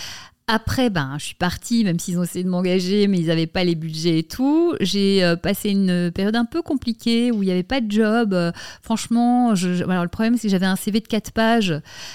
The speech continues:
avec une page artiste, une page, euh, prod,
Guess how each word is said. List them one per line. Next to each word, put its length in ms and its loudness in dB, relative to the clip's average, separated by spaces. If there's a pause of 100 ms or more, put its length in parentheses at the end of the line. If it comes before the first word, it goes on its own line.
avec 420 2
une 240 2
page 220 2
artiste, 720 0
une 140 0
page, 300 0
euh, 140 2
prod, 480 0